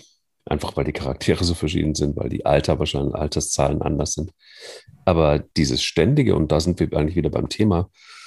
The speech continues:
wie siehst du es, dieses ständige Begleiten und das ständige Korrigieren und das ständige auch achtsam sein ist doch somit das A und O. Ich glaube nicht, dass man davon ausgehen kann, dass alles wie von selbst läuft.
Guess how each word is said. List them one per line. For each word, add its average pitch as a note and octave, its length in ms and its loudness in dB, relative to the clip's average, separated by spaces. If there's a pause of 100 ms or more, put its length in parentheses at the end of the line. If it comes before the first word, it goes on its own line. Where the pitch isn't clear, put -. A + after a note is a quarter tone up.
(340)
wie - 340 -4
siehst D2+ 300 0
du G#2 120 4
es, F#2+ 140 -2
dieses C#2+ 260 -4
ständige A#2+ 420 2
Begleiten D2 640 0
und A#1+ 200 -2
das - 80 -6
ständige F2 420 2
Korrigieren D2 640 -2
und C#2 200 -8
das C#2+ 60 -8
ständige C#2+ 540 0 (680)
auch - 320 -2
achtsam - 500 -2
sein C#2+ 500 0 (100)
ist - 160 -8
doch - 100 -2 (340)
somit D#2+ 220 -2
das - 180 -2
A D#2+ 140 2
und D#2+ 200 4
O. F2 280 4
Ich - 80 -6
glaube - 220 0
nicht, F2+ 140 -2
dass - 140 -4
man D#2 180 2 (600)
davon E2 200 2
ausgehen E2 360 2
kann, - 160 -4
dass D#2+ 120 -2
alles E2+ 240 0
wie F2 100 2
von F2 140 -2
selbst F2+ 300 -2
läuft. - 320 -8